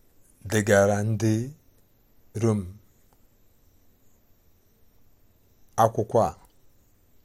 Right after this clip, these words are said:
iji wee gbaa ha ume na iji wee kụzikwara ha ụfọdụ ihe ndị ha na-amataghị, dịka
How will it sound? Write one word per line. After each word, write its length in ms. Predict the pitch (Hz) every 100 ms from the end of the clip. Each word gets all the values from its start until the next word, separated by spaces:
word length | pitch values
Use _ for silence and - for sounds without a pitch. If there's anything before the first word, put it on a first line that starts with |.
| _ _ _ _ _ -
iji 220 | 123 117 110
wee 180 | 107 110
gbaa 160 | 107
ha 60 | 98
ume 340 | 98 95 95 123 - _ _ _ _ _ _ - _ _ _ -
na 40 | 110
iji 160 | 110
wee 140 | 104 101
kụzikwara 520 | - 104 101 104 107 107
ha 180 | 92 98 101 - _ _ - - _ _ -
ụfọdụ 300 | - 107 107
ihe 120 | 101
ndị 120 | 107 107
ha 120 | 110
na-amataghị, 680 | 110 98 98 95 90 90 85 - _ _ _ _ - _ _ _ _ - - - - - - - _ _ -
dịka 360 | 107 127 -